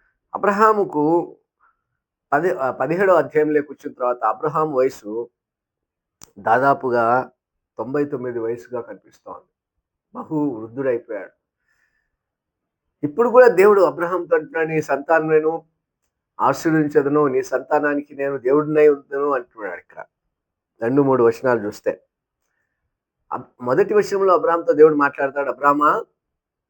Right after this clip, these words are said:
నువ్వు నా సన్నిధిలో నిందారహితుడివై ఉండు." అంటే ఏమాత్రం నింద ఉండకూడదు అనమాట. నోవాహుతో ఇదే మాట అన్నాడు దేవుడు,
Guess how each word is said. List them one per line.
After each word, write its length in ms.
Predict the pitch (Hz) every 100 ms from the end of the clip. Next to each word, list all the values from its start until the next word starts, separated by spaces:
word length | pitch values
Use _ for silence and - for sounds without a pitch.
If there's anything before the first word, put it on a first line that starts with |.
| _ _ _ -
నువ్వు 300 | 127 151 160
నా 220 | 156 131
సన్నిధిలో 720 | 131 131 143 139 139 170 214 - _ _ _ 98
నిందారహితుడివై 1080 | 123 143 143 139 127 123 127 120 143 190 - _ -
ఉండు." 580 | 104 107 117 123 90 - _ _ _ _ _ _ _ _ _ _ _ _ _ _ _ _ _ -
అంటే 540 | 117 170 202 170 - _ _ _ -
ఏమాత్రం 720 | 139 160 170 180 190 196 190
నింద 260 | 147 165
ఉండకూడదు 440 | 165 147 139 131 113
అనమాట. 600 | 104 - _ _ - - - _ _ _ _ _ _ _ _ _ _ _ _ _ _ _ -
నోవాహుతో 540 | 110 165 196 196 202 202
ఇదే 200 | 180 180
మాట 260 | 170 156
అన్నాడు 300 | 139 143 123
దేవుడు, 320 | 120 117 104